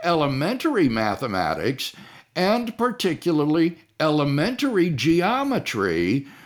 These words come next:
were formulated to describe entities which are directly suggested by the actual world, the same does not seem to be true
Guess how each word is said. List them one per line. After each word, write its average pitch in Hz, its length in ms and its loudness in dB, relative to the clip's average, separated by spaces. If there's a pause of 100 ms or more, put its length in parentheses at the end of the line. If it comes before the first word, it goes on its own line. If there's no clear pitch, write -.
(140)
were 214 480 4
formulated 127 960 0
to 143 80 0
describe 170 760 0
entities 101 720 -4 (260)
which 170 180 2
are 160 140 4
directly 160 800 0
suggested 151 840 -2
by 139 280 0
the 214 180 -2
actual 120 580 -2
world, 208 460 2 (520)
the 160 120 2
same 202 460 2
does 160 240 2
not 180 420 0
seem 131 340 0
to 104 80 0
be 95 160 0
true 202 500 4